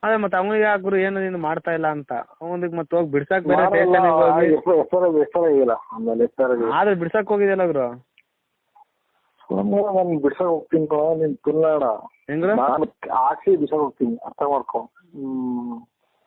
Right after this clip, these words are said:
Speaker 1: ಮಾಡ್ತೀನಿ ತಡಿ ಗುರು,
Speaker 2: ಹಾಕ್ಸಿದಾರ?
Speaker 1: ಮಾಡ್ತೀನಿ ತಡಿ ಗುರು.
Speaker 2: ಹಾಕ್ಸಿದಾರ? ನಿನ್ ನಮ್ಮನ್, ನಿನ್ ಮೇಲೆ ಹಾಕ್ಸಿದ್ಯಾ?
Speaker 1: ಹೆಂಗ್ರು?
Speaker 2: ಕೇಸ್ ಹಾಕ್ಸಿದ್ ನಿನ್ನ ಬಂದು ಕೇಸ್ ಹಾಕ್ಸಿದ್ಯಾ?
Speaker 1: ಯಾರೇ ಗೊತ್ತು ಗುರು, ಕೇಸ್ ಹಾಕ್ಸಿರೋದೆಲ್ಲ ಗೊತ್ತಿಲ್ಲ ನನಗೆ. ಬಿಡ್ಸಕ್ಕೆ ಹೋಗಿ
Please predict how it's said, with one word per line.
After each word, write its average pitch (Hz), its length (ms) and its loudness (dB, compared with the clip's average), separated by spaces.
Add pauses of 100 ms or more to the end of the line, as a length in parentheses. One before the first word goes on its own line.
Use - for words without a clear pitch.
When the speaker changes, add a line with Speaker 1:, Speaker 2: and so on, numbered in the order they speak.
Speaker 1:
ಮಾಡ್ತೀನಿ 156 260 0
ತಡಿ 143 100 0
ಗುರು, 147 120 2
Speaker 2:
ಹಾಕ್ಸಿದಾರ? 151 220 2
Speaker 1:
ಮಾಡ್ತೀನಿ 151 240 0
ತಡಿ 139 160 -4
ಗುರು. 127 120 -6
Speaker 2:
ಹಾಕ್ಸಿದಾರ? 170 800 0
ನಿನ್ 160 120 0
ನಮ್ಮನ್, 165 280 -2 (300)
ನಿನ್ 147 120 0
ಮೇಲೆ 156 120 2
ಹಾಕ್ಸಿದ್ಯಾ? 123 400 -2 (680)
Speaker 1:
ಹೆಂಗ್ರು? 190 320 0 (1300)
Speaker 2:
ಕೇಸ್ 175 160 2
ಹಾಕ್ಸಿದ್ 175 240 -4
ನಿನ್ನ 170 180 4
ಬಂದು 160 220 -2
ಕೇಸ್ 143 140 0
ಹಾಕ್ಸಿದ್ಯಾ? 113 540 0 (920)
Speaker 1:
ಯಾರೇ 117 280 -4
ಗೊತ್ತು 139 300 -6
ಗುರು, 120 80 -8
ಕೇಸ್ 139 300 -2
ಹಾಕ್ಸಿರೋದೆಲ್ಲ 143 500 -2
ಗೊತ್ತಿಲ್ಲ 139 340 -2
ನನಗೆ. 139 320 -2
ಬಿಡ್ಸಕ್ಕೆ 139 500 -4
ಹೋಗಿ 143 300 2